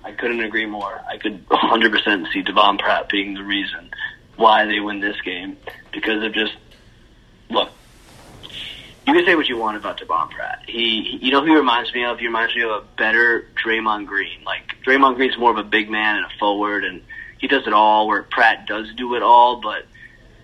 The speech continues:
I mean, Pratt's more of a guard, I think you'd agree with me,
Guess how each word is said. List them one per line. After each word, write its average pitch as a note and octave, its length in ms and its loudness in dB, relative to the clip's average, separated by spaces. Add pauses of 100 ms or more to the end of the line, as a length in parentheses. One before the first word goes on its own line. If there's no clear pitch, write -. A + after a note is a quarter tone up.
(760)
I A#2+ 120 -4
mean, A2 440 -10 (840)
Pratt's C3 340 2
more A#2+ 180 2
of G#2+ 120 -2
a G#2 60 -4
guard, A2 540 6
I A#2 120 0
think A2+ 260 -10
you'd A#2 140 -4
agree A#2 220 -4
with A2 180 -12
me, A#2 320 -8